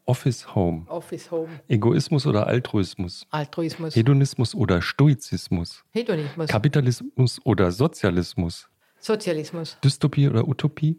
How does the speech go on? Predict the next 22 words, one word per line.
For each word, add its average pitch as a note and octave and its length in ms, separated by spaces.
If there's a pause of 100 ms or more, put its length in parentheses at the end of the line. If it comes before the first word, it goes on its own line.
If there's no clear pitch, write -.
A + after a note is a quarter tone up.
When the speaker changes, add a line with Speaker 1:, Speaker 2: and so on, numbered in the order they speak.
Speaker 2:
Utopie. G3+ 480
Speaker 1:
Nach A2 220
Namen A#2+ 520
oder A#2 180
nach G#2+ 240 (100)
Datum? G#2 460
Speaker 2:
Nach D#3+ 220
Namen. E3+ 420
Speaker 1:
Nach G#2 220
Namen A2+ 220
oder B2+ 120
nach A2+ 160
Farben? G#2 280
Speaker 2:
Nach E3+ 140
Namen. F3 360
Speaker 1:
Nach D3+ 160
Namen A#2 220
oder B2 140
nach A2+ 220
Geschlecht? B2+ 460
Speaker 2:
Nach G3 260
Namen. F3+ 400